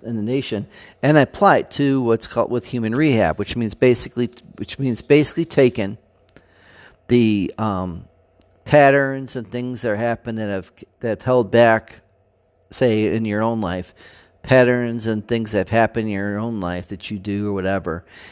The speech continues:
and turn that into na-, and turn into a positive thing and, and probably changing the patterns a little bit and switching things out to know what works and to work with what's be-,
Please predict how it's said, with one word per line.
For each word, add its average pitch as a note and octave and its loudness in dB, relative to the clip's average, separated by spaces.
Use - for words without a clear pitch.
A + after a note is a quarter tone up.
and F#2 -10
turn G#3+ 2
that E3+ 2
into A2+ 0
na-, G2 -4
and A#2 -8
turn C#3 -2
into G#2 0
a F#2 0
positive G2+ -2
thing G2+ -8
and, F2+ -10
and G2+ -12
probably A#2+ -4
changing G#2+ -2
the F#2+ -2
patterns F#2+ -2
a G2 -2
little F#2+ 0
bit F#2+ -6
and - -16
switching - -6
things G2 -6
out F#2+ 0
to - -6
know D3+ 6
what F3+ 4
works C#3+ 0
and B2 -4
to A2 -2
work A#2 -4
with A2 -10
what's G2+ -6
be-, - -8